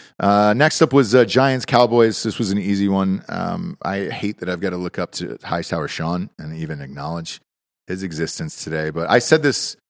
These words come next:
last week. I said, "Look, the shittiest part about this game is not the Giants. It's that the Cowboys are gonna kill them, and we're gonna have to hear that the Cowboys are back and they're Super Bowl winners and all that other stuff forever." And I meant it.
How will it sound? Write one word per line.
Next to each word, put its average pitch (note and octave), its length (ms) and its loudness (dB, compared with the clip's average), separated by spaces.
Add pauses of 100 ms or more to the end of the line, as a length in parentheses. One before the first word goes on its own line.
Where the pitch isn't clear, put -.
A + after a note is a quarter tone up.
(120)
last A#2+ 280 0
week. D2+ 240 -6
I F2 100 -4
said, F2+ 180 -8
"Look, F#2+ 300 -4 (340)
the - 80 -4
shittiest D3 480 4
part B2+ 180 6
about B2 200 4
this A#2 160 -4
game A2+ 280 -2 (400)
is - 80 -8
not D3 220 4
the D#3 60 -2
Giants. C#3+ 600 2 (580)
It's G2+ 100 -8
that A#2 120 2
the G#2 60 -6
Cowboys B2 400 4
are B2+ 40 -2
gonna C3+ 160 -2
kill D3 240 6
them, G2+ 300 -2 (140)
and G2 360 -4
we're G2 200 0
gonna G2+ 180 0
have A2 180 -2
to G#2 100 -8
hear G2+ 240 0
that F#2 80 -4
the F2 100 -8
Cowboys F#2 420 0
are E2 60 -6
back E2+ 360 -2 (360)
and D#2+ 160 -10
they're D#2 80 -8
Super F2 280 -6
Bowl E2 180 -4
winners D#2 400 -4
and D#2 100 -4
all D2+ 100 -4
that D2+ 100 -6
other D2+ 120 -4
stuff - 240 -4
forever." F2+ 400 2
And F2 100 0
I F2+ 60 0
meant A2 220 4
it. G#2+ 140 0